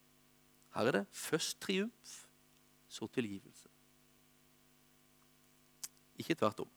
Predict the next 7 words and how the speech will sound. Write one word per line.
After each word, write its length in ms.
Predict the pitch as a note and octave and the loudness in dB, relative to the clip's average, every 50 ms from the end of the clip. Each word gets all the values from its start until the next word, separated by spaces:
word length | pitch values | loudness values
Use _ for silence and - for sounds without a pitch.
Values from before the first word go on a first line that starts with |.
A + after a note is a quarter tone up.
| _ _ _ - _ _ _ _ _ _ _ _ _ - - - - - - | _ _ _ -20 _ _ _ _ _ _ _ _ _ -20 -20 -20 -20 -20 0
Så 120 | - D#3 | 6 8
det 60 | E3 | 10
er 60 | F3+ B3 | 10 10
ikke 160 | A3+ - - | 10 10 10
helt 240 | D#3+ D#3+ G3 - - | 10 10 10 10 6
sånn, 140 | C#3+ B2+ - - - - - - - | 2 2 2 -6 -10 -10 -12 -8 -4
altså, 200 | C3+ - E3+ D#3+ | 2 6 6 6